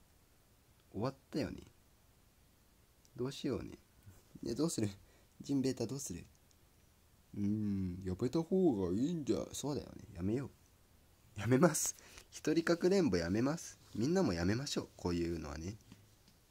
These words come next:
こういう、こういうのやめましょう。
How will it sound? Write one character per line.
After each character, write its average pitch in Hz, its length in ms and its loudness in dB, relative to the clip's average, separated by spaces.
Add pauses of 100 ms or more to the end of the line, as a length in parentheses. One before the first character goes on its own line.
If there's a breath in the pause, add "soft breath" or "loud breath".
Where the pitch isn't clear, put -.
(520)
こ 104 100 -10
う 95 60 -4
い 90 120 -4
う、 - 200 -12 (540)
こ 107 120 -4
う 110 40 0
い - 20 0
う 113 40 2
の 92 80 0
や 80 140 -2
め 87 100 2
ま 104 140 0
し - 120 -2
ょ - 40 0
う。 - 60 -6